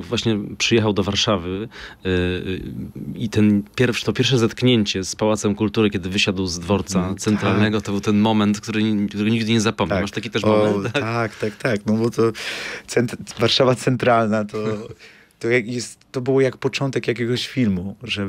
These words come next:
Speaker 2: że wychodzisz z tych podziemi i, i nagle widzisz ten świat, który widziałeś w telewizji, w filmach i on może być twój zaraz.
Speaker 1: Mhm.
Speaker 2: No i tak już jedenaście lat tutaj.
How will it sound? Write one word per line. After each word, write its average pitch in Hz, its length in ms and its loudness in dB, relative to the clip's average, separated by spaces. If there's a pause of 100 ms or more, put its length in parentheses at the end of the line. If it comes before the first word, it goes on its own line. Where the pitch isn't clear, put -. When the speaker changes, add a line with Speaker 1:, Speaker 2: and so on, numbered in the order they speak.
(120)
Speaker 2:
że 101 180 -4
wychodzisz 110 420 0
z - 60 -6
tych - 260 -12 (420)
podziemi 110 400 2 (240)
i, 104 380 2 (520)
i 107 60 6
nagle 107 720 4 (460)
widzisz 104 280 -2
ten 101 140 -2
świat, - 220 -2
który - 220 -2
widziałeś 98 480 2
w - 140 -12
telewizji, 101 520 0
w - 40 -4
filmach 98 600 2 (720)
i 117 160 2
on 143 120 4
może 143 200 0
być 147 200 -2
twój 98 340 2
zaraz. 95 520 -4
Speaker 1:
Mhm. 101 220 -6 (1000)
Speaker 2:
No 101 160 6
i 120 60 4
tak 101 220 -2
już - 160 -2
jedenaście 85 460 -4
lat - 220 -6
tutaj. - 320 -8